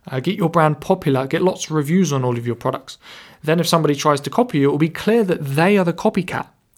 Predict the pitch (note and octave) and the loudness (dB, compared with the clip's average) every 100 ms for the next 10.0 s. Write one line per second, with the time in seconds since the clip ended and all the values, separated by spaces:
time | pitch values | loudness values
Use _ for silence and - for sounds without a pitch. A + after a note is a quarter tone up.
0 | - B2+ C3+ D#3+ F#3+ F#3 D#3 F#3 F3 C3 | -8 -6 0 2 4 4 4 2 2 2
1 | B2 B2+ - - D3 B2 C#3+ D3 C3+ C3 | 2 -2 -12 -16 -12 -2 2 4 2 0
2 | B2+ - - - - _ _ _ _ _ | -4 -6 -14 -16 -20 _ _ _ _ _
3 | _ _ _ _ _ - F3 F3+ F3+ F#3+ | _ _ _ _ _ -10 0 0 2 2
4 | F#3 F#3 E3 D#3+ E3+ F3+ F3+ D#3 C#3+ C3+ | 2 0 0 2 2 2 0 2 2 2
5 | C#3+ C#3 B2+ B2 - D3 - F3+ G3 C#4+ | -2 -6 -4 -4 -2 -2 2 2 2 0
6 | - - - C3+ C3+ A#2+ A#2+ C#3+ - C3+ | -6 -14 -8 -4 -2 0 0 0 0 -4
7 | A#2+ - - - - - - - A#3 B3+ | 0 0 0 -2 -16 -18 -10 -4 0 0
8 | A#3+ - G3 D#3+ - - G3 A#3+ F3+ C#3 | -2 0 0 -2 -4 -2 -2 0 0 0
9 | C#3+ C#3+ C#3+ G#3 D#3+ - A#2+ C3 - - | 0 0 0 0 0 -2 -2 -2 -4 -12